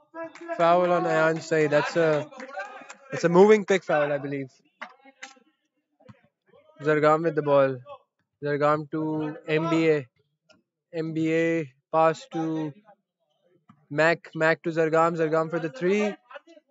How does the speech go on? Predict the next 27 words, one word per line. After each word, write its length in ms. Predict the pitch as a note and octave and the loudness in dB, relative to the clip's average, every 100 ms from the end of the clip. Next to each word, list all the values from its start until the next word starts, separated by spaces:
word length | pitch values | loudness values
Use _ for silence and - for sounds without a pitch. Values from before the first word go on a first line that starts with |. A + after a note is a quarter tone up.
| - | -6
And 400 | D#3+ E3+ E3+ E3+ | -2 0 0 -2
he 120 | F3 | -4
misses. 920 | E3 D3+ - D#3 C3+ C3 - - - _ _ _ _ _ _ - _ _ _ - | -4 -8 -8 -8 -8 -12 -20 -20 -20 _ _ _ _ _ _ -20 _ _ _ -12
It's 120 | D#3+ | -10
his 100 | G3 | -6
first 260 | G3+ G#3 F3 | -2 -2 0
game, 180 | D#3 | -2
so 140 | C#3 D3 | -2 -6
you 120 | C#3 | -2
can't 200 | E3 D#3+ | -2 -2
really 160 | D#3+ D3+ | -2 -4
blame 200 | C#3+ C#3 | -4 -4
him. 180 | C3 B2+ _ _ - - - _ C#4 D#4+ - - - - - - | -6 -10 _ _ -20 -20 -20 _ -20 -18 -18 -16 -14 -14 -16 -8
Hamza 240 | D3+ D3+ E3+ | -4 0 4
Javed 380 | D#3+ D#3+ E3+ D#3+ | 4 4 0 -4
to 80 | D#3+ - | -10 -4
Timmy. 480 | F3 F#3+ G3 F#3+ E3 | -2 0 0 -2 -6
Timmy, 440 | E3+ E3+ F3+ F3+ F3 - C#5 F5 | -8 -6 -4 -6 -8 -14 -16 -4
Euro, 500 | E5 E5+ F5+ F5+ E5+ - - - | 0 2 4 4 0 -4 -20 -10
floater, 380 | E3+ G3 F#3+ G3+ | -4 -2 0 -2
misses. 500 | F3+ F3+ - G#3 G3+ - _ _ - - _ _ _ | -4 -8 -4 -4 -6 -12 _ _ -20 -20 _ _ _
Looks 260 | D3+ F3 - | -8 -6 -6
to 60 | F#3+ | -6
get 140 | F#3 | -4
his 100 | F3+ | -2
own 140 | F#3 | -2
rebound. 560 | G3+ G3+ G3 G#3 G#3 F#3+ | 2 2 4 0 0 -8